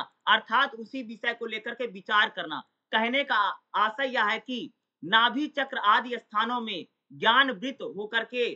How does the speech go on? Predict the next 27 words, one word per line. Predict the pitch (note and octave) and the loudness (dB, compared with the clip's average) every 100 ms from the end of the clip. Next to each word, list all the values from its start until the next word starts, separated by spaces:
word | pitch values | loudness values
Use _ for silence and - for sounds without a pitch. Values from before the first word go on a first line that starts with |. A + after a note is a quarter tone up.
| _ _ _ | _ _ _
ध्यायकार | C#3+ F#3+ B3 B3+ A#3 A#3 A#3+ E3+ _ - | -4 2 2 2 4 4 4 0 _ -10
चित्तवृत्त | A#3+ A3 B3 - D#3+ - _ - | -10 -8 -8 -8 -12 -14 _ -6
एकाग्रता | A3+ A#3 A#3 A#3+ B3 B3+ A3+ - _ _ _ - | -6 0 0 0 -2 4 4 2 _ _ _ 0
को | B3+ A3+ | 0 0
ध्यान | D#3+ G3+ B3 | 0 2 2
कहा | A3+ F#3+ | 2 -2
गया, | F3 C#3+ | -2 -6
यानी | - _ A3+ C#4+ | -10 _ -8 -8
व्यक्ति | G#3+ F3+ A#3 - D4 | -8 -8 -8 -6 -8
को | D4 B3+ | 0 2
अपना | A3+ G#3 A3 A3 A#3+ C#4 C#4 _ _ - | 2 0 -2 2 4 4 0 _ _ -10
एकाग्र | G#3+ A#3+ C4+ C4+ C4+ | -6 -4 2 2 2
होकर | B3+ A3 - | -2 -4 -8
के, | - D#3 - _ | -8 -12 -14 _
एक | A#3 C#4 C#4+ | -4 -2 -2
मन | A3+ A#3+ C#4+ | -6 -6 -6
होकर | A#3+ G#3 A3 A3 | -8 -10 -14 -14
के | - F#3 - _ _ - | -14 -14 -14 _ _ -6
एक | A#3 C4+ | -2 -2
जगह | G3+ A#3+ A#3+ | -2 -4 -4
पर | A#3+ B3+ | -4 -6
मन | A#3 A#3 | -4 -4
लगाना | A3+ G3+ G3 | -4 -4 -6
चाहिए, | F#3+ F#3+ | -8 -10
वही | G#3+ | -8
क्या? | A3+ A#3+ | -4 -4
ध्यान, | F3+ F3+ F#3 D3 | -4 -2 -2 -2